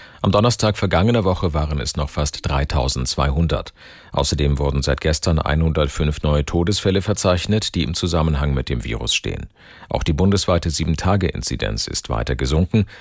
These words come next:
Sie liegt heute früh bei elf Komma sechs. Das Treffen von U-S-Präsident Biden und Russlands Staatschef Putin ist in Deutschland als wichtiges Signal der Entspannung begrüßt worden. Bundesaußenminister Maas sagte im Z D F, nach den Spannungen der vergangenen Monate sei dies nicht selbstverständlich gewesen.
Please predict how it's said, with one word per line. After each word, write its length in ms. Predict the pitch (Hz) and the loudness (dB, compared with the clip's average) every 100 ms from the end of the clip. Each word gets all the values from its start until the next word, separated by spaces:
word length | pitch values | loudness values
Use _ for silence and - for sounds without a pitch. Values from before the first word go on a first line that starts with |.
| - | -14
Sie 160 | - 82 | -2 2
liegt 240 | 80 - | 2 2
heute 300 | 80 76 82 | 0 2 0
früh 280 | 73 - 71 | -2 0 0
bei 220 | 67 71 | 2 0
elf 320 | - 60 - | 0 -4 -4
Komma 280 | - 76 73 | -2 0 2
sechs. 420 | 82 - - - - _ _ _ _ _ - - - - - - - | 2 -2 -4 -8 -10 _ _ _ _ _ -20 -20 -20 -20 -20 -20 -4
Das 140 | 104 | 0
Treffen 340 | - 139 151 | 2 2 2
von 240 | 139 117 110 | 0 0 0
U-S-Präsident 840 | 107 95 127 - 107 98 87 85 - | 0 0 0 0 0 2 4 2 0
Biden 440 | 71 82 110 117 | 0 0 0 0
und 220 | 110 95 90 | 0 -2 0
Russlands 420 | 104 - 87 90 | 0 0 0 0
Staatschef 600 | - 78 - 82 76 - | 0 -2 0 -2 -2 -4
Putin 420 | - 104 71 57 | -4 -2 -2 -2
ist 180 | 53 - | -4 -2
in 100 | 62 | -2
Deutschland 500 | 64 62 - 90 95 | 0 -2 0 2 2
als 300 | - 78 71 | 0 -2 0
wichtiges 420 | 95 - 82 82 | -2 0 -2 0
Signal 460 | - 71 71 71 73 | 0 0 2 2 2
der 160 | 76 | 0
Entspannung 500 | - - 87 85 82 | -2 -2 2 4 4
begrüßt 460 | 67 65 64 60 - | 0 -2 -4 -4 -4
worden. 340 | - 104 98 - - - - - | -6 -4 -8 -10 -18 -20 -20 -4
Bundesaußenminister 1040 | 76 65 - - 69 76 65 65 - 67 | -2 0 0 0 2 2 2 0 0 0
Maas 360 | 62 64 98 - | 2 2 2 2
sagte 280 | 87 - | 0 2
im 120 | - 82 | -2 0
Z 220 | - - | -2 0
D 80 | - | -2
F, 280 | 85 - | -2 -2
nach 180 | 90 80 - | 0 0 2
den 160 | 76 | -2
Spannungen 500 | 76 - 82 95 95 | -2 0 2 4 4
der 140 | 85 80 | 2 2
vergangenen 460 | 87 85 107 101 | 0 2 2 2
Monate 500 | 82 104 113 - 104 | 2 2 0 0 0
sei 180 | 92 90 | 2 0
dies 240 | 90 87 | 0 -2
nicht 160 | 95 87 | -2 -2
selbstverständlich 800 | 87 - - 87 - 95 - 65 | -4 -4 -4 -4 0 -2 -2 -4
gewesen. 460 | - - 57 58 | -6 -6 -6 -4